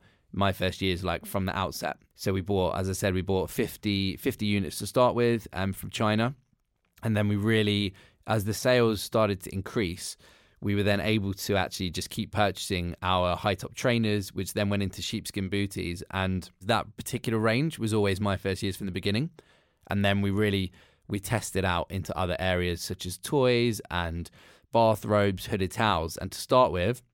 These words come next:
it wasn't well-known brands. We were just using U K suppliers where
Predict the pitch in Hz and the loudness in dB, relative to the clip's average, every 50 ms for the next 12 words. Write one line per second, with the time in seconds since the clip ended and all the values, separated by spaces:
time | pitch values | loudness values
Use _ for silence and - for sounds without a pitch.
0 | _ _ _ - - - 117 120 127 117 117 117 107 104 107 107 110 107 104 101 | _ _ _ -18 -10 -4 0 2 4 4 4 2 0 0 0 2 2 4 4 2
1 | 101 98 92 95 107 101 95 92 87 87 95 101 95 90 104 98 92 107 107 95 | 2 0 0 0 0 2 2 0 -2 -2 -4 -4 -4 -2 -2 -2 0 0 0 2
2 | 98 98 92 107 107 104 - - 104 98 - - - - - 104 98 95 90 85 | 0 0 0 0 0 0 0 -2 -2 -2 -4 -6 -8 -4 -2 0 2 2 2 0
3 | 82 87 87 - - 90 92 90 90 87 87 87 | 0 -4 -6 -6 -4 -2 -2 0 0 0 -2 -4